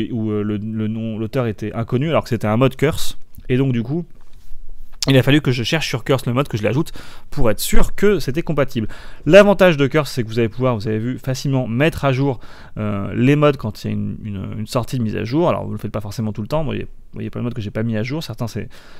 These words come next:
c'est voulu parce que, par exemple, euh, Tom Croft Énergétique demande une dernière version,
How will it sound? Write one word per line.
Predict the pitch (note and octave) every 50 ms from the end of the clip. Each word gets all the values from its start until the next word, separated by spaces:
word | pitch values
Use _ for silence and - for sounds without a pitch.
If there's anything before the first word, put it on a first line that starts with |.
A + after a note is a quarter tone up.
| -
c'est | - - - C3 A#2
voulu | G#2+ G#2+ A2+ B2+ D3+ D#3 D#3+ D#3+
parce | - B2 G#2+ -
que, | - A2 G#2+ G#2+ G#2 G#2 G#2+ G#2 B2+ B2+ -
par | - G#2+ G2+
exemple, | G#2 A2 G#2+ A#2+ A#2+ A2+ - - A2+
euh, | G#2 G2+ G2 F#2+
Tom | - - A2+ A2
Croft | - A2+ -
Énergétique | A#2 A2 G#2+ G2+ - - A2+ - - - -
demande | - A2+ A#2 C3+ C#3 C#3+ C3+ A#2+
une | A2
dernière | G#2+ A2+ A2+ A2
version, | A2 A2 - - - A#2+